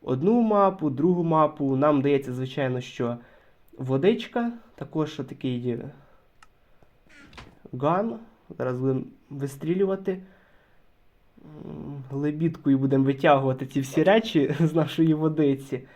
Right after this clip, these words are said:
Так, витягуємо. Ви дуже просили продовження ось рафту, огляду цих мап, можливо, навіть нумограїв. Так, я притягнув. Давайте ще оцей ящик заберемо.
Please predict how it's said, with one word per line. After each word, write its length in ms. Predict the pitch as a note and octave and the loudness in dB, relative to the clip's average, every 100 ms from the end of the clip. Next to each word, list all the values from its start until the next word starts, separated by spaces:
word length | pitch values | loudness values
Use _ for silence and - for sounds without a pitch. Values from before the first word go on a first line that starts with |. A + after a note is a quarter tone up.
| - - | -20 -20
Так, 180 | - - | -14 -4
витягуємо. 520 | C3+ C3+ F3 F#3+ E3+ | -4 2 2 2 2
Ви 120 | D3+ F3+ | 0 0
дуже 260 | G3 F3+ | 2 0
просили 600 | F3+ F#3 F#3 G3 E3+ D3 | 0 -4 0 0 4 2
продовження 680 | C#3 - E3+ F3+ C#3+ C#3 D3 | 0 -2 2 2 0 -2 0
ось 240 | C#3+ C#3 E3 | 0 0 -2
рафту, 520 | E3+ G3 G#3 - D#3 | 2 2 0 -2 2
огляду 460 | E3+ D3 C#3+ C#3 | 2 2 -2 -2
цих 340 | C3+ - C3+ C#3 | -6 -4 -4 -4
мап, 400 | C#3+ E3+ G3+ G3+ | -4 -2 -2 -4
можливо, 440 | C#3+ C#3+ D#3 D#3+ D3 | -4 -2 0 2 2
навіть 360 | D3 C#3 C3+ | 2 0 -2
нумограїв. 580 | D3 D3 D3 G3 G#3 D#3+ - - - - | -2 0 0 0 0 -4 -10 -20 -20 -16
Так, 200 | - C3+ | -10 2
я 140 | F3+ A3+ | 2 4
притягнув. 680 | A3 A3+ G#3+ G3+ D#3+ B2+ - _ _ _ - | 0 0 0 2 0 -2 -8 _ _ _ -8
Давайте 200 | D#3 D3+ | -4 -4
ще 180 | D#3 D#3+ | -2 0
оцей 760 | D#3 D#3 D#3+ D3 C#3 B2+ A#2+ | 0 0 2 2 2 -2 -2
ящик 380 | D3 C#3+ C#3 C#3+ | 2 2 2 -8
заберемо. 640 | C#3 D#3 F3+ A3+ A3+ C3+ | -4 -2 0 0 0 -4